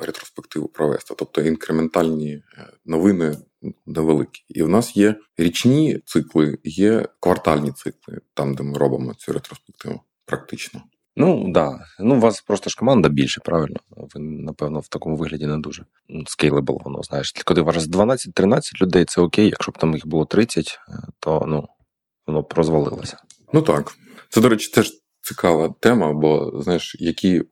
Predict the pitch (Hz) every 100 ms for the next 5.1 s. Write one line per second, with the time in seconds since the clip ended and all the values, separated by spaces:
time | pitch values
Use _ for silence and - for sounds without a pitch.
0 | - 90 - 87 - 78 - 82 82 80
1 | 78 80 - 76 - 85 85 82 80 76
2 | 73 71 71 - _ _ - 76 87 107
3 | - - - - - 80 78 87 92 -
4 | - 71 71 - 71 78 73 73 - -